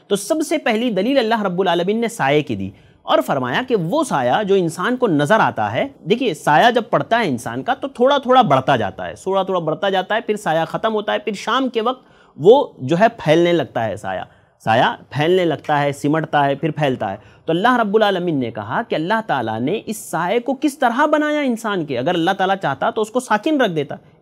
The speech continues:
एक ही जगह जमा हुआ रख देता, लेकिन अल्लाह ने ऐसा नहीं किया, बल्कि उसको थोड़ा थोड़ा, थोड़ा थोड़ा करके अल्लाह ताला बढ़ाता है, थोड़ा थोड़ा करके कम करता है।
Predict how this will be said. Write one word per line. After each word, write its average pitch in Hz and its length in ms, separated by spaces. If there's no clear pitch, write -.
एक 226 160
ही 269 80
जगह 220 220
जमा 180 200
हुआ 151 200
रख 120 120
देता, 107 260
लेकिन 143 160
अल्लाह 165 220
ने 226 100
ऐसा 226 160
नहीं 320 160
किया, 110 260
बल्कि 123 320
उसको 196 300
थोड़ा 143 360
थोड़ा, 165 320
थोड़ा 143 260
थोड़ा 160 200
करके 202 240
अल्लाह 175 200
ताला 175 240
बढ़ाता 127 360
है, 233 80
थोड़ा 214 220
थोड़ा 220 180
करके 208 260
कम 196 220
करता 120 280
है। - 140